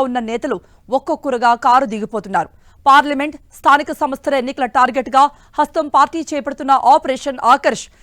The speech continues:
గులాబీ దళాన్ని డిఫెన్స్లోకి నెట్టివేస్తోంది. అసెంబ్లీ ఎన్నికల్లో అనూహ్యంగా బీఆర్ఎస్ ఓడిపోవడంతో పలువురు నేతలు కొత్త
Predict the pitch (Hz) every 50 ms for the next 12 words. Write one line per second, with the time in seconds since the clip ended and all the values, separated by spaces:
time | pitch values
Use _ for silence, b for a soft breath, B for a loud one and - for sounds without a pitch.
0 | _ _ - 202 302 330 330 320 320 311 277 196 247 247 262 269 277 277 262 180
1 | - _ _ _ 170 233 277 - 339 330 - - 277 247 226 - 311 269 247 -
2 | - 247 247 220 - - 196 175 160 - _ _ _ _ _ _ _ _ _ _
3 | _ _ _ _ _ _ _ _ _ _ _ _ _ _ _ _ _ _ _ _
4 | _ _ _ 269 302 - 392 381 349 320 359 392 359 320 311 359 370 - 320 311
5 | 294 302 330 359 - - 262 269 339 415 359 311 349 349 330 311 311 311 311 247
6 | 190 294 302 330 311 285 294 302 - 247 208 240 277 311 - 320 302 285 294 285
7 | - 330 320 359 - - 311 277 262 262 269 262 247 254 262 254 320 262 196 -
8 | _ _ _ _ - 302 302